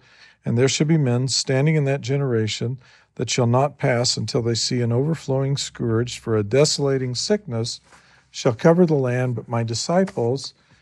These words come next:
shall stand in holy places and shall not be moved. But among the wicked, men shall lift up their voices and curse God and die." What does the Lord mean when he says, "But my disciples shall stand in holy places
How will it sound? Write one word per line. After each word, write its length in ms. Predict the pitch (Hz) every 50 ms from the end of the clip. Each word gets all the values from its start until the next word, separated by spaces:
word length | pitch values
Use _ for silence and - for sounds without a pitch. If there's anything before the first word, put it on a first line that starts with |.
| _ _
shall 260 | _ - - - 127
stand 340 | 117 - - 160 151 151 147
in 60 | 139
holy 240 | 127 139 151 156 160
places 580 | 147 - 120 113 113 110 - - 131 127 120 -
and 160 | 120 120 120
shall 240 | - - 127 117 117
not 280 | 113 110 110 110 -
be 100 | 120 131
moved. 480 | 135 151 185 208 175 123 101 90 - _ _ _ _ _ _ _ _
But 80 | - 131
among 220 | 120 123 131 127
the 80 | 127 127
wicked, 480 | 131 165 226 240 - - 135 123 123 127
men 200 | 131 127 131 135
shall 180 | - - 127
lift 240 | 117 123 156 160 -
up 140 | 175 160 -
their 100 | 160 143
voices 540 | 127 120 117 117 117 - - 127 117 110 113
and 140 | 110 110
curse 280 | - - 160 170 - -
God 400 | - 139 117 113 113 110 110 113 - _ _ _ _ _ _ _ _ _ _ _
and 640 | - 110 110 113 117 117 123 123 123 120 113 120 - _ - 120
die." 640 | 131 165 208 220 190 117 90 92 - - 113 117 123 -
What 220 | - 139 160 175
does 180 | 165 175 170 156
the 60 | 160
Lord 300 | 147 143 143 143 135 127
mean 240 | 123 117 113 120 123
when 80 | 120 120
he 80 | 143
says, 480 | 143 - - 110 107 104 107 120 117 -
"But 180 | - 127 -
my 140 | - 110 107 107
disciples 580 | 104 104 - - 170 185 196 196 - 120 120
shall 180 | - - - 123
stand 420 | - - - 117 113 113 113 110
in 80 | 107 107
holy 240 | 120 143 156 175 170
places 580 | - - 117 113 113 - - 131 120 117 -